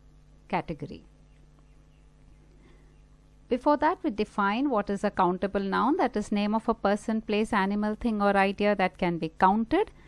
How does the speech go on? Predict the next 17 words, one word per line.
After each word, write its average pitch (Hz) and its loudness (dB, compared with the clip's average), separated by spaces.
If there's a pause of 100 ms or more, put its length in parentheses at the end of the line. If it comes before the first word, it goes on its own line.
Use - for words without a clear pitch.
(140)
And 202 2
uncountable 190 2
is 175 -2
a 175 0
name 214 -2
of 185 2 (140)
a 190 -4
person, 220 0
place, 208 -2
animal, 196 -2
thing 196 -2
or 180 2
idea 233 2
that - -4
cannot 185 4
be 214 -2
counted. 214 -2